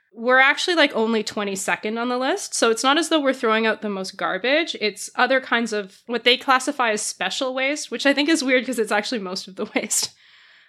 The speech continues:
But anyway, Iceland actually has the highest per capita municipal solid waste. So there's that, Iceland. But in terms of special waste, does that mean anything to you? It didn't mean anything to me.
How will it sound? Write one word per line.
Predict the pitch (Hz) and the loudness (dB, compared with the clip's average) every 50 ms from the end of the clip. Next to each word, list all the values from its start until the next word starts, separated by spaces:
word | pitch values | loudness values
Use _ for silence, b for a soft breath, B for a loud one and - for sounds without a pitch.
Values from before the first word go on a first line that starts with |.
| b b | b b
But | - 220 240 233 220 220 | -6 0 2 2 2 4
anyway, | - 233 254 254 247 220 214 208 196 190 185 - _ _ _ _ _ _ _ _ _ - | 4 2 4 4 4 4 2 2 0 -2 -6 -10 _ _ _ _ _ _ _ _ _ 0
Iceland | - 262 311 311 - 302 294 254 | 0 0 2 2 2 2 4 4
actually | 247 240 - - 247 247 | 4 4 2 0 -2 0
has | 247 214 220 220 | 0 0 0 -2
the | 220 220 220 | -4 -8 -8
highest | 208 - - 208 208 208 202 - - | -6 -2 0 0 0 0 -4 -8 -10
per | - 214 | -12 -12
capita | 202 - 196 196 196 - 208 202 190 185 180 | -8 -4 -4 -4 -2 0 2 2 2 2 0
municipal | 190 190 190 190 190 - 220 - 196 | -2 -2 -2 -2 -2 -4 -4 -4 -2
solid | 190 190 - 180 180 180 180 180 | -2 0 -2 -2 -2 -4 -6 -6
waste. | 180 175 175 170 170 - - - | -6 -4 -4 -6 -6 -10 -10 -8
So | - - 190 180 175 170 170 170 180 185 190 _ _ _ _ _ _ _ _ _ | -6 -4 -2 -4 -4 -4 -6 -8 -10 -12 -14 _ _ _ _ _ _ _ _ _
there's | - 190 190 190 202 190 - | -6 -4 -4 -4 -4 -4 0
that, | - 214 202 185 180 - - | 2 2 2 2 0 0 -2
Iceland. | 165 - - - 180 175 185 220 294 330 - b b b b b b b b b b b b b _ | -4 -4 -6 -8 -8 -6 -6 -6 -6 -6 -10 b b b b b b b b b b b b b _
But | 262 262 247 240 - - - _ _ _ _ _ _ | 4 4 4 4 2 -2 -8 _ _ _ _ _ _
in | - 277 269 254 | 2 2 2 2
terms | - - 311 277 294 302 285 285 | 4 4 4 4 4 4 4 4
of | 262 254 247 240 226 - - _ _ | 4 4 4 2 0 -6 -18 _ _
special | - - - - - 269 269 - - 247 202 | -6 -4 -4 0 0 0 0 2 0 -2 -2
waste, | 185 180 196 269 330 - - - - _ _ _ | -2 -4 -4 -4 -6 -6 -10 -12 -18 _ _ _
does | - 226 220 220 | -8 -6 -2 0
that | 233 233 240 - - _ _ _ _ _ _ - | 0 0 0 0 -4 _ _ _ _ _ _ -20
mean | 202 190 202 202 214 226 | -12 -8 -6 -6 -4 -4
anything | 233 254 254 277 269 262 262 262 | -4 -6 -6 -8 -8 -8 -10 -10
to | 254 - 262 | -8 -8 -6
you? | 277 262 | -4 -4
It | 214 | -4
didn't | - 226 233 226 | -4 -4 -4 -4
mean | 208 214 226 214 | -4 -4 -2 -2
anything | 208 220 226 220 220 220 | -4 -4 -6 -6 -8 -8
to | 208 202 | -8 -8
me. | 185 196 202 185 180 170 185 _ | -10 -10 -10 -12 -14 -16 -18 _